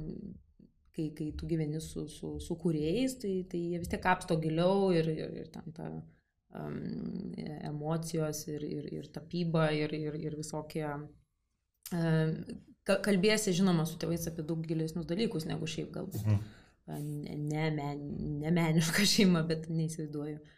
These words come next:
Speaker 1: Kitų tėvai gal menininkai kokie yra, žinot, uzurpatoriai, <laughs> kur ten iš viso su jais nesusikalbėsi, bet man, man taip, man buvo ganėtinai tikrai šilta ta aplinka ir manau, kad davė kažką.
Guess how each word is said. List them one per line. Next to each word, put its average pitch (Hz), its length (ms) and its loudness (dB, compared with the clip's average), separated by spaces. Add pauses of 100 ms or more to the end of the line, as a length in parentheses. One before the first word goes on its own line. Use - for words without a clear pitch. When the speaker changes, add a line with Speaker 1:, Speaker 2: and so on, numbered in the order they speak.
(300)
Speaker 1:
Kitų 160 300 0
tėvai 165 300 8
gal 165 100 8
menininkai 160 480 6
kokie 160 300 0
yra, 156 220 2 (200)
žinot, 151 460 -6 (320)
uzurpatoriai, 165 880 6 (320)
<laughs> 107 320 8
kur 165 240 0
ten 147 160 0
iš 147 160 -6
viso 202 160 4
su 180 140 8
jais 170 100 8
nesusikalbėsi, 160 800 4
bet 202 160 0
man, 214 240 2
man 196 300 0
taip, 170 180 2
man 143 220 -4
buvo 160 180 2
ganėtinai 156 720 -2
tikrai 151 320 -10
šilta 160 320 -4 (140)
ta 160 180 -6
aplinka 156 500 -6
ir 233 140 -2
manau, 220 240 -2
kad - 320 -12 (380)
davė 214 340 -4
kažką. - 380 -12